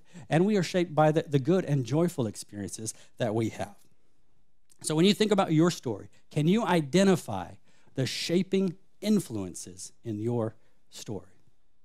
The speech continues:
Both stories of harm and stories of life, of joy, of freedom.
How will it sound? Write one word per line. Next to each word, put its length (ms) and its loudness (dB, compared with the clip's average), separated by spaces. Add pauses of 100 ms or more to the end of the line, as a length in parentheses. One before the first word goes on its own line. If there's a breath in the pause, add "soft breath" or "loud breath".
Both 220 2
stories 380 0
of 100 -14
harm 420 2 (360 soft breath)
and 320 2
stories 580 -2 (140)
of 260 -8 (500)
life, 500 0
of 200 -12
joy, 480 -2
of 120 -12
freedom. 580 -10